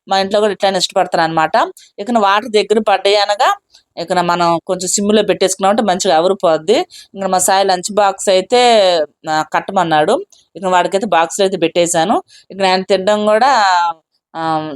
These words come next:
ఇదే, ఇక అన్నం కూడా, ఆ, ఇదే టిఫిన్ ఇదే, ఇక నా, ఆ, లంచ్ ఇదే అనమాట. అందరికి ఇదే లేండి, ఇక నా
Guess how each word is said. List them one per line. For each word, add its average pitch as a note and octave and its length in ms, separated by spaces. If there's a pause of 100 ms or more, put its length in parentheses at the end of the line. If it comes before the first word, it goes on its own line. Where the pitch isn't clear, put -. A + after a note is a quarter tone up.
ఇదే, G#3+ 180 (180)
ఇక F#3+ 120
అన్నం F#3+ 360
కూడా, A3+ 180 (120)
ఆ, F3 40
ఇదే G3 240 (200)
టిఫిన్ G#3+ 320
ఇదే, B3+ 240 (420)
ఇక F#3 140
నా, E3+ 460 (420)
ఆ, E3+ 60 (300)
లంచ్ G#3 300
ఇదే G#3 140
అనమాట. F3 360 (240)
అందరికి G#3+ 420
ఇదే A3+ 180
లేండి, G3 300
ఇక F#3+ 160
నా G3+ 160